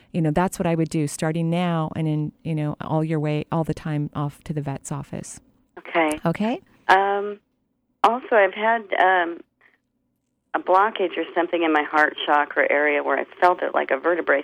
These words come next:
Speaker 2: stuck. It's feeling a little better today. Can you
Speaker 1: Mm-hmm. Yeah.
Speaker 2: tell me
Speaker 1: Well,
Speaker 2: what?
Speaker 1: what's actually happening, sometimes chakras, when they shift, you can actually feel physical discomfort.
Speaker 2: Mm-hmm.
Speaker 1: A lot of people think, "Oh, when you open up a chakra, it's gonna feel great." Well,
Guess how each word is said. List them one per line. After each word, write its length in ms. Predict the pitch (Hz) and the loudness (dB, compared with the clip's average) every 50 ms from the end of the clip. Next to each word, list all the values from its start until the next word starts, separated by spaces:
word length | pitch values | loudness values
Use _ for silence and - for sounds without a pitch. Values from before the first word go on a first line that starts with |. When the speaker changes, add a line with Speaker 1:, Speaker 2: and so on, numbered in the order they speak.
| - _ | -2 _
Speaker 2:
stuck. 280 | - 147 147 147 - | 0 2 2 0 -2
It's 120 | 143 - - _ | -6 -10 -8 _
feeling 280 | - 208 233 254 240 220 | 0 0 0 0 0 2
a 40 | 202 | 2
little 200 | 190 180 175 170 | 2 2 2 2
better 320 | 170 165 165 160 165 170 | 2 2 2 2 0 -2
today. 340 | - - - 165 165 165 170 - | -4 -6 -4 -2 -2 -2 -4 -6
Can 100 | - 165 214 | -4 -2 0
you 80 | 226 | 0
Speaker 1:
Mm-hmm. 180 | 220 226 240 262 262 - _ _ _ - | 2 0 0 -2 -4 -6 _ _ _ -6
Yeah. 280 | 214 226 226 202 190 - _ - - - - - - - | -4 -2 -2 -2 -4 -6 _ -18 -20 -20 -20 -12 -2 0
Speaker 2:
tell 120 | 269 330 | 2 2
me 40 | 403 | 2
Speaker 1:
Well, 120 | - - | 2 -2
Speaker 2:
what? 60 | - - _ _ _ | -4 -6 _ _ _
Speaker 1:
what's 240 | - 220 240 233 - - | 0 2 2 2 0 -2
actually 440 | 208 233 277 294 - - 311 277 254 | -2 0 0 -2 -2 -2 -2 0 0
happening, 480 | 220 233 214 233 - - 208 190 185 | 0 -2 -2 -2 -2 -2 -2 0 0
sometimes 600 | - - - 247 294 - 359 320 285 254 - - - _ _ - | 0 0 -2 -2 -2 -2 -2 0 0 -2 -2 -6 -10 _ _ -12
chakras, 540 | - - 214 208 208 214 - 214 196 - | -6 -4 -2 -2 -2 -2 -2 -4 -2 -2
when 100 | 190 180 | -2 0
they 140 | 175 170 165 | 0 0 0
shift, 500 | 160 - - - 185 190 220 - - - - | -2 -4 -4 -2 -2 -2 -4 -6 -10 -10 -8
you 80 | 180 180 | -6 -4
can 160 | - 190 175 | -2 -2 -2
actually 320 | 170 165 - - 190 170 | -2 -2 -4 -4 -4 -4
feel 260 | - - 175 175 170 | -2 -2 -2 -2 -2
physical 420 | - - 165 156 - 170 - 180 170 | -2 -4 -4 -4 -4 -4 -6 -6 -6
discomfort. 840 | 160 160 - - - - 151 147 - - 202 214 233 - - - - _ _ _ - | -6 -6 -8 -8 -6 -6 -6 -6 -6 -6 -6 -6 -8 -10 -14 -20 -20 _ _ _ -12
Speaker 2:
Mm-hmm. 240 | 180 - - 180 | -12 -8 -4 -2
Speaker 1:
A 40 | 185 | 0
lot 160 | 190 190 202 | 2 2 2
of 20 | 220 | 0
people 160 | 226 214 202 | 0 -2 -2
think, 220 | - 190 175 165 - - | -2 -2 -4 -4 -2 0
"Oh, 160 | 320 359 339 | 0 2 2
when 120 | 311 269 247 | 2 2 2
you 100 | 240 - | 0 -2
open 180 | 277 - 277 277 | -2 -2 -2 -4
up 100 | 262 - | -4 -4
a 60 | 254 | -8
chakra, 300 | - - 269 262 - 247 | -8 -6 -6 -6 -6 -8
it's 100 | 226 - | -8 -6
gonna 160 | - 220 208 | -6 -6 -4
feel 220 | 202 - 196 190 | -4 -4 -4 -6
great." 420 | 175 - 196 233 254 185 - - - | -4 -4 -4 -4 -2 -4 -4 -4 -6
Well, 460 | 175 175 175 180 180 185 180 185 | -4 -4 -2 -2 -2 -2 -2 -4